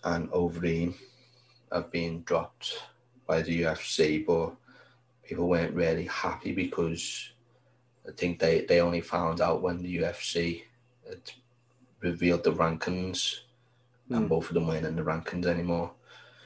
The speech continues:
Speaker 1: I mean, do you think that's a bit, a bit shitty, you know, just to have a fighter find out when you, you know, let the rankings out? Or do you think it's,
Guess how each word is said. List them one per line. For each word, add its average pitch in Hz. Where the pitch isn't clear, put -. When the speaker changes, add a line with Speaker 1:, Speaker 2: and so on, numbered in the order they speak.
Speaker 1:
I -
mean, 85
do 90
you 87
think 85
that's 82
a 90
bit, 90
a -
bit 98
shitty, -
you 87
know, 80
just -
to -
have 80
a 78
fighter 80
find 82
out 82
when 87
you, 82
you 87
know, 80
let 85
the 85
rankings 85
out? -
Or 82
do 82
you 78
think 80
it's, -